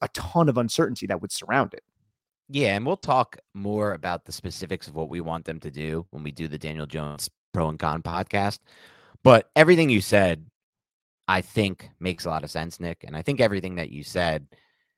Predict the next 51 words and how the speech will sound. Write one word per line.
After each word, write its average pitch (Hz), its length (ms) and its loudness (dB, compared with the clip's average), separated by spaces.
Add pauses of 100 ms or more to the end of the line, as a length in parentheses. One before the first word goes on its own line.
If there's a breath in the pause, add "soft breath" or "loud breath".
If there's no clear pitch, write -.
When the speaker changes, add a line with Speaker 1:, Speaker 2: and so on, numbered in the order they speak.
(760)
Speaker 2:
makes 107 380 -4
it - 100 -6
more 101 160 -4
comfortable 92 480 -4
for 80 140 -4
any 123 200 0
fan, 76 300 -6
or 80 80 -4
it - 80 -8
should 123 160 0
make 92 160 -4
it 82 60 -8
more 82 100 -8
comfortable 82 300 -10
for 76 100 -10
any 78 140 -10
fan 80 380 -10
to 78 420 -6 (840)
sign 101 320 0
him 95 120 -4
to 92 120 -6
a 85 60 -2
shorter 87 340 -2
term 87 240 -6
deal 80 380 0
or 120 420 8 (300)
to 101 100 0
structure 95 380 -4
the 80 80 -6
contract 92 580 -6
in 78 100 -10
a 73 80 -8
way 87 640 -2
that 78 200 -4
originally 101 440 0
people 80 260 -8
were 78 60 -4
discussing 78 540 -8
with, 80 160 -8
like, 76 180 -6
year 85 200 0
three 82 260 -4
out 78 220 2
or 69 80 -10
something 67 360 -12
similar 87 300 -2
to 78 140 -6
the 69 80 -12
Derek 76 240 -4
Carr 78 200 -2
contract 73 480 -8